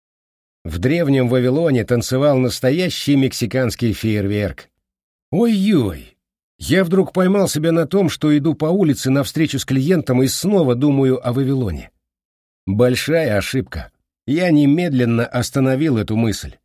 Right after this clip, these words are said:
вдарил по тормозам. Надо осторожнее. Нельзя, чтоб Вавилон меня зацепил.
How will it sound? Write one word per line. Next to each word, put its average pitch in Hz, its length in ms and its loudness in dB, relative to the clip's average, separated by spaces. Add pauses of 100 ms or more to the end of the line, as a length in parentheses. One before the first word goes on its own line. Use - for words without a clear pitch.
(260)
вдарил 120 540 0
по 120 120 -4
тормозам. 127 640 -2 (480)
Надо 117 340 2
осторожнее. 117 800 -2 (340)
Нельзя, 120 600 2
чтоб 98 260 -4
Вавилон 123 420 0
меня 110 240 0
зацепил. 95 560 -6